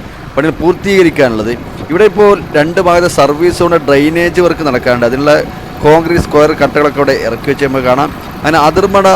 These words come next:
ഓവർപാസിൻ്റെ അടിപ്പാതയിൽ ഇനി പെയിന്റിംഗ് വർക്കുകൾ ചെയ്യാണ്ട്, അതുപോലെ പാലത്തിൻ്റെ രണ്ട് ഭാഗത്തെ വാളിനുള്ള പെയിന്റ് വർക്കുകൾ കംപ്ലീറ്റ് ചെയ്തിട്ടുണ്ട്. അവിടെയൊക്കെ സെൻറ്ററത്തെ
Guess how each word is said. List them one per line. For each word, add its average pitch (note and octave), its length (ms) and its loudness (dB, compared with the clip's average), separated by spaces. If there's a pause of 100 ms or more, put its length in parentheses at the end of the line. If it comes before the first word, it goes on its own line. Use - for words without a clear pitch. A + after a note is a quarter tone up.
(260)
ഓവർപാസിൻ്റെ C#3+ 680 0
അടിപ്പാതയിൽ C3+ 720 0
ഇനി C3 140 -6 (300)
പെയിന്റിംഗ് E3 500 -4
വർക്കുകൾ E3+ 280 -2 (120)
ചെയ്യാണ്ട്, B2 320 -2
അതുപോലെ C#3+ 220 -2 (180)
പാലത്തിൻ്റെ F#3+ 460 2
രണ്ട് F3+ 160 0 (120)
ഭാഗത്തെ D3+ 400 4 (260)
വാളിനുള്ള F3+ 680 4 (340)
പെയിന്റ് D#3+ 440 2 (180)
വർക്കുകൾ C3+ 400 0 (240)
കംപ്ലീറ്റ് C3+ 500 -2
ചെയ്തിട്ടുണ്ട്. A#2 540 -2 (380)
അവിടെയൊക്കെ G3 360 2
സെൻറ്ററത്തെ F3 440 2